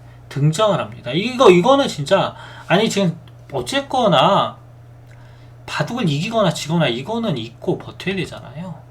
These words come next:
그렇지 않습니까? 뭐 다 죽더라도 이걸 이어야지 미래가 있지. 자, 여기서 하-, 이 백대마 죽을까봐 겁이 나서 이거를 따내버려요.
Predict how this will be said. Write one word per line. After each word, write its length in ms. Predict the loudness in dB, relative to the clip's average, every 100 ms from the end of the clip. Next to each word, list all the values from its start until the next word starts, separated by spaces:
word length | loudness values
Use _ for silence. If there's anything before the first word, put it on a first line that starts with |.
| -20
그렇지 240 | -14 -6 -4
않습니까? 680 | -4 -6 -14 -12 -14 -16 -8
뭐 100 | -6
다 160 | -4 -6
죽더라도 680 | -8 -4 2 2 2 -12 -16 -20 -20 -6
이걸 400 | -2 4 4 6
이어야지 680 | 4 4 6 6 6 0 -4
미래가 420 | -2 0 0 0
있지. 480 | -6 -12 -14 -14 -14 -18 -20 -12
자, 140 | -10 -6
여기서 580 | -6 -6 -4 2 2 2 -10 -20 -14
하-, 180 | -12 -2
이 360 | 0 2 -2 -6 -20 -20 -8
백대마 500 | -6 -4 -2 2 2
죽을까봐 560 | 0 -4 0 2 2 0
겁이 360 | -4 -4 -2
나서 220 | -2 -2
이거를 560 | -8 -10 -6 -4 -4 -6
따내버려요. 540 | -6 -8 -12 -20 -20